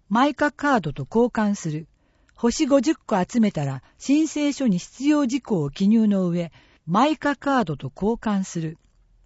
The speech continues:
申請方法、健康推進課へ郵送。郵便番号四七零一一九五、住所不要、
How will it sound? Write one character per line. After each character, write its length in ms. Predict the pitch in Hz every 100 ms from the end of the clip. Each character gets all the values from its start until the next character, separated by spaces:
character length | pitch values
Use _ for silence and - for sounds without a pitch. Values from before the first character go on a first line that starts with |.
| _ -
申 260 | 254 285
請 240 | - 277 269
方 260 | 254 220
法、 340 | - 151 131 - _ _ _
健 180 | - 294
康 280 | 294 294 277
推 280 | - 262 254
進 300 | - 247 233
課 180 | 220
へ 80 | 214
郵 240 | 180 190 196
送。 460 | - 170 156 156 _ _ _ _ _ -
郵 220 | 233 294
便 280 | 269 277 233
番 240 | 233 214
号 260 | 143 127 156
四 280 | 170 247 262
七 280 | 262 202 139
零 280 | 165 139 156
一 300 | 190 - 277
一 240 | 277 - -
九 320 | - 185 170
五、 300 | 160 135 127 _ -
住 220 | 220 277
所 160 | - 147
不 180 | - 151
要、 320 | 147 135